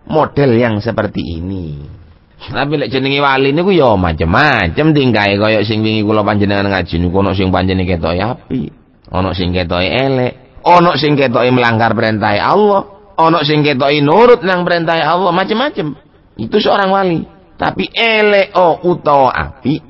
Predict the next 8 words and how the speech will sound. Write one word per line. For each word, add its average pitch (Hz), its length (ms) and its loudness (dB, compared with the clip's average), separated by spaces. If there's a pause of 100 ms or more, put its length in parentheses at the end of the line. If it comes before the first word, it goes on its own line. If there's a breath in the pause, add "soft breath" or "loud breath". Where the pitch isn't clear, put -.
(440)
kita 123 680 -2
sebagai 123 560 -2
orang 165 340 0
yang 131 160 0
melihatnya 117 640 -2 (320 loud breath)
tidak 175 560 -4
boleh 139 400 0
punya 120 400 -2